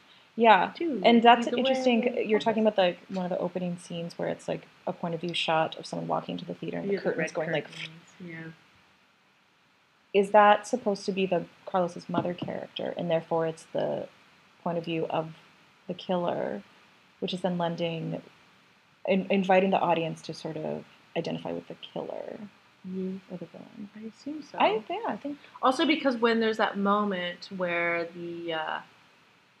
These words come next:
Speaker 1: Where the killer leaves.
Speaker 2: parapsychologist, yeah,
Speaker 1: Yeah.
Speaker 2: the killer leaves, and you're, like, trundling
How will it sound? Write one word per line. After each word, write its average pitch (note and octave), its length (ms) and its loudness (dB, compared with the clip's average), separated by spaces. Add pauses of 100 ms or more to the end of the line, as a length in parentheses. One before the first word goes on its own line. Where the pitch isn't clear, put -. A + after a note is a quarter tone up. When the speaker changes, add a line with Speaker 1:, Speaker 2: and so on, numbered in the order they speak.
(520)
Speaker 1:
Where F#3+ 100 -4
the F3+ 80 -2
killer F#3 400 2
leaves. E3+ 320 -2
Speaker 2:
parapsychologist, F3 600 -2
yeah, F3+ 180 2
Speaker 1:
Yeah. E3+ 60 -2
Speaker 2:
the F3 80 -6
killer F#3+ 240 -4
leaves, F3+ 500 -4
and E3 160 -4
you're, E3 160 -2
like, C#3+ 260 -6
trundling E3+ 600 -4